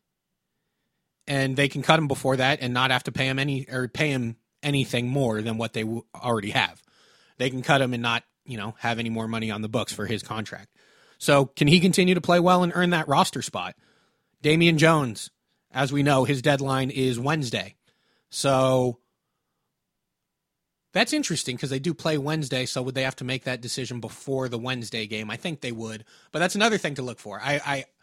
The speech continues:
I do think they're gonna pick up his, uh, his option, his fourth year option,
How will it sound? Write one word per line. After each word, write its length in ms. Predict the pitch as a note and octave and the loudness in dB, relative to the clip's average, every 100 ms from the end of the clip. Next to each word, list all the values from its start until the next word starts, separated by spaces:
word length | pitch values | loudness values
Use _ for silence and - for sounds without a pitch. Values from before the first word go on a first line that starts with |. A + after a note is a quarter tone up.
| _ _ _ _ _ | _ _ _ _ _
I 100 | C#3+ | -6
do 220 | C3+ F3+ | -4 -4
think 240 | E3 F3 - | 0 -2 -2
they're 80 | |
gonna 440 | D3 D#3+ D3+ D3 D3+ _ _ _ | -6 -4 -2 -4 -6 _ _ _
pick 180 | - E3 | -2 -2
up 100 | D3+ | -2
his, 180 | D#3 C3 D3+ | -4 -6 -4
uh, 240 | C#3+ C3 | -2 0
his 160 | C3+ C3+ | -2 -2
option, 480 | C#3+ D#3 - E3 F3 _ _ | 2 2 2 0 -2 _ _
his 120 | E3+ | -4
fourth 260 | - D#3 D3+ | 4 4 4
year 140 | D3 | 4
option, 420 | C#3 D3 E3 D#3+ | 4 2 0 -4